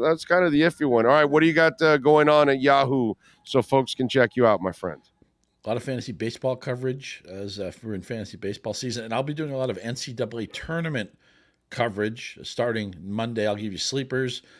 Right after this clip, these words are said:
Speaker 2: I'll give you busts, I'll give you some tips in filling out your bracket. So if you're in an N C double A basketball pool, which you should do, it's un-American not to do one,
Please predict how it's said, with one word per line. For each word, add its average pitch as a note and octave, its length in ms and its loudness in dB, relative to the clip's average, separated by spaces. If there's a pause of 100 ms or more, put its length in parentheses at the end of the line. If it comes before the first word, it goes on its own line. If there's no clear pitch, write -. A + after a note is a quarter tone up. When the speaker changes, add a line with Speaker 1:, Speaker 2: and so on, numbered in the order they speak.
(200)
Speaker 2:
I'll F2+ 100 -8
give F2+ 180 -6
you E2 60 -8
busts, A#2+ 460 0
I'll F#2 100 -6
give G#2+ 240 -8
you F#2+ 60 -10
some F2 180 -12
tips - 300 -6
in F#2 140 -10
filling A2+ 280 -10
out F#2+ 100 -12
your F2 80 -12
bracket. G#2 440 -6
So G2+ 100 -10
if - 100 -18
you're G#2 100 -8
in G2 80 -10
an F2+ 60 -14
N G2+ 60 -10
C G2 140 -16
double F#2 220 -8
A E2+ 60 -6
basketball B2 460 -2
pool, F3+ 240 -2
which F3+ 180 -8
you G#3 60 -6
should C#3 260 -6
do, G2+ 200 -2
it's G#2 120 -8
un-American G#2 500 -6
not F2+ 200 -12
to F2 80 -12
do F#2 220 -6
one, F2 280 -8